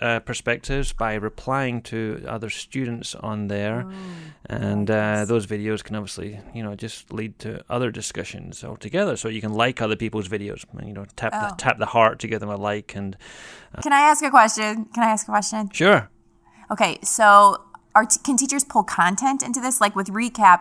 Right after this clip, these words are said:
Speaker 2: y-, you as a teacher can put a video and, like, pose a question for the kids to respond to, but this sounds much more in depth than that. So can they pull in content, like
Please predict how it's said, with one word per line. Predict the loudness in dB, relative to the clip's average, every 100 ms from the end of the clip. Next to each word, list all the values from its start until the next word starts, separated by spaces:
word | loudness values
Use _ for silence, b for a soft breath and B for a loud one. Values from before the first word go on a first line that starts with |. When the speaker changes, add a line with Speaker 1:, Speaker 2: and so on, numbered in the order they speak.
| 4
Speaker 2:
y-, | -14 -8
you | -4 -2
as | -2
a |
teacher | -2 -2 -2 -2
can | -2
put | -2 -2
a | -2
video | -2 2 4
and, | 2
like, | -2 -6 -18 b b
pose | 0 0 0
a |
question | -2 2 2 2 -4
for | -6 -8
the |
kids | -6 -4 -4
to | -4
respond | -4 4 4 4
to, | -2 -4 -6 -6
but | -4
this | -2
sounds | 4 4 4 0
much | -2 -2 -2
more | -4
in |
depth | 4 2 4
than | -4 0
that. | 0 0
So | -4
can | -4 -4
they | -4
pull | 0 2
in | 2
content, | 0 0 2 0 0
like | -2 -6